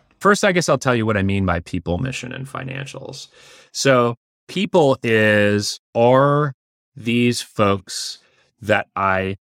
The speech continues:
am going to enjoy working with every day, that I'm going to be able to have hard conversations with,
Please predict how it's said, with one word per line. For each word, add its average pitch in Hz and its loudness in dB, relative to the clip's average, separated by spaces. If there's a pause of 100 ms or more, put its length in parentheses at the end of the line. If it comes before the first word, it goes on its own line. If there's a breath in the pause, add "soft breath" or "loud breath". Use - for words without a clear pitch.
(240)
am 104 0
going 101 -2
to 98 -8
enjoy 98 0
working 92 0
with 90 -4
every 87 -4
day, 80 -10
that 101 -2
I'm 101 0
going 107 -2
to 104 -4
be 101 -4
able 113 -2
to 117 -2
have 101 -2 (140)
hard 120 2
conversations 90 -4
with, 87 -10